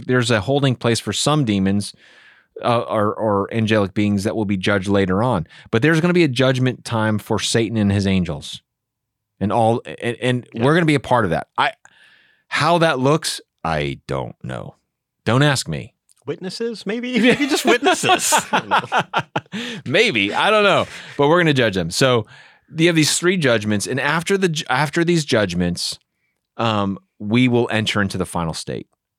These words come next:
Speaker 1: That God will send the devil, his angels, and all people who have rejected him as Lord and Savior into the lake of fire. Now,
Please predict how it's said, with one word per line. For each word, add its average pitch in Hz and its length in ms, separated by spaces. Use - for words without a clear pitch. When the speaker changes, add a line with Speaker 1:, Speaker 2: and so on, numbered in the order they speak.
Speaker 1:
That 107 100
God 117 600
will 110 140
send 101 500
the 98 160
devil, 123 680
his 98 260
angels, 107 640
and 95 300
all 117 260
people 113 380
who 110 120
have 92 120
rejected 92 500
him 98 160
as 92 160
Lord 90 180
and 87 60
Savior 82 480
into 117 380
the 101 120
lake 90 220
of 82 80
fire. 73 440
Now, 101 460